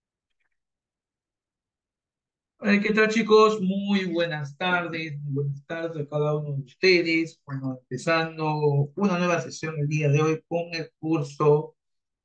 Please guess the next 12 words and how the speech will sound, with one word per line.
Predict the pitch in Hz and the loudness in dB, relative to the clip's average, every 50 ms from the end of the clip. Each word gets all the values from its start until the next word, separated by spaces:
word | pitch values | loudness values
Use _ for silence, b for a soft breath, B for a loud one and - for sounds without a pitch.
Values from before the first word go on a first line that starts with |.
| _ _ _ _ _ _ - | _ _ _ _ _ _ -6
de | 147 156 | -4 -4
física. | 147 254 254 - - 196 190 - 175 180 180 175 - _ _ _ | -2 -2 -2 -2 -2 -4 -6 -4 -4 -6 -6 -6 -10 _ _ _
Eh, | - 147 147 147 147 147 143 143 _ - | -8 -6 -4 -4 -4 -6 -8 -12 _ -12
lo | 151 151 151 147 143 | -10 -6 -6 -6 -4
que | - 143 | -4 -2
vamos | 151 160 170 170 175 170 160 156 - 147 | -2 -2 -2 -2 -4 -6 -8 -8 -8 -8
a | 139 | -6
hacer | 135 135 - - 160 165 156 156 | -6 -6 -8 -8 -6 -6 -6 -6
el | 151 147 143 143 | -8 -6 -6 -4
día | 147 156 160 165 160 | -4 0 0 0 0
de | 170 175 175 | 0 -2 0
hoy | 170 165 160 165 170 180 | 0 0 0 -2 -4 -8